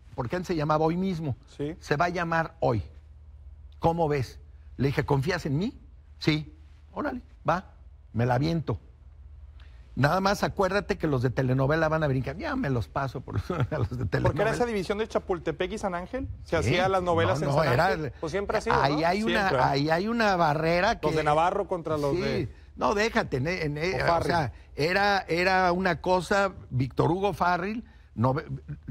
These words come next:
Speaker 1: que el real, el verdadero creador de, creador del emporio de las telenovelas es, es Víctor Hugo Farril.
Speaker 2: Ujú.
Speaker 1: O sea, don Emilio es el visionario, es el gran hombre, es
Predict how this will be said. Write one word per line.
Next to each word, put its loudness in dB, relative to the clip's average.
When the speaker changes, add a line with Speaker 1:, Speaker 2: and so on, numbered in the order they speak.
Speaker 1:
que 0
el 2
real, 2
el 0
verdadero 2
creador 0
de, -4
creador 0
del 0
emporio 0
de -2
las -4
telenovelas -2
es, -8
es -4
Víctor -2
Hugo 0
Farril. 0
Speaker 2:
Ujú. -14
Speaker 1:
O -6
sea, 0
don 4
Emilio 2
es -4
el 0
visionario, -2
es -8
el -4
gran 0
hombre, 0
es -4